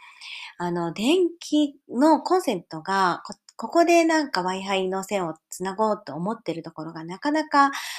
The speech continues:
あの、つながってなくてですね、あの、業者さん呼んで、またこう見てもらって、まあ、そちらは大家さんの方、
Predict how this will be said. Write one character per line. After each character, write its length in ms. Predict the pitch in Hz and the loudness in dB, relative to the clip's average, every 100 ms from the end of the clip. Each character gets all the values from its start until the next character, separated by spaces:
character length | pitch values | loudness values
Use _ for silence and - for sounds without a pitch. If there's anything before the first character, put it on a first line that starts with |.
| - - _ _ _ _ - | -12 -16 _ _ _ _ -6
あ 140 | 175 175 | -4 -2
の、 140 | 170 | -4
つ 120 | 170 | -4
な 120 | 190 214 | -2 0
が 80 | |
っ 60 | 233 | 0
て 100 | 240 | 0
な 140 | 226 220 | -2 -4
く 60 | |
て 120 | - | -8
で 100 | 165 165 | -8 -8
す 120 | 175 | -8
ね、 320 | 175 156 - _ | -8 -8 -14 _
あ 140 | 170 | -12
の、 340 | 170 165 156 165 | -10 -10 -10 -10
業 180 | 185 190 | -8 -8
者 100 | 196 | -6
さ 180 | 196 190 | -4 -4
ん 80 | |
呼 160 | 202 196 | -4 -4
ん 160 | 190 202 | -6 0
で、 440 | 285 294 220 - | 2 4 2 0
ま 160 | 165 170 | -8 -6
た 220 | 180 175 | -2 -4
こ 180 | - 175 | -2 -4
う 80 | 170 | -4
見 80 | |
て 80 | 170 | -6
も 140 | 156 160 | -6 -4
ら 100 | 165 | -8
っ 80 | - _ | -12 _
て、 260 | 233 208 175 - - - | 0 0 -2 -10 -14 -4
ま 100 | 320 | -4
あ、 20 | |
そ 160 | - - | -4 -6
ち 120 | 330 | 0
ら 140 | 339 | 4
は 340 | 339 339 320 269 | 4 4 2 2
大 100 | 254 | 0
家 120 | 247 | -2
さ 280 | 247 214 202 | -2 -2 -2
ん 640 | 196 190 185 - - - | -4 -6 -6 -8 -12 -10
の 80 | 202 | -6
方、 240 | 185 | -6